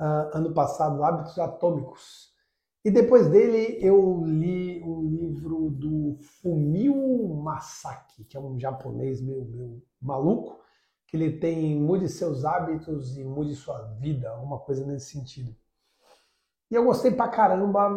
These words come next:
achei legal a gente falar um pouquinho sobre hábitos e os hábitos que todo empreendedor deveria ter. Porque, cara,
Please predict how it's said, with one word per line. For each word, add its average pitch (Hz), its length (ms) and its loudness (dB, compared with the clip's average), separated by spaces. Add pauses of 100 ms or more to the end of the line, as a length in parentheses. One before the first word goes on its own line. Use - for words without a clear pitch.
(140)
achei 190 240 -2
legal 175 280 0
a 170 80 4
gente 185 160 -4
falar 175 180 0
um 165 80 0
pouquinho 165 340 -6
sobre 160 440 -6
hábitos 190 420 -2
e 196 60 2
os 185 80 2
hábitos 190 280 -4
que 180 120 -8
todo 247 400 2
empreendedor 185 580 -2
deveria 160 420 0
ter. 143 220 -8
Porque, - 220 -8
cara, 147 500 -2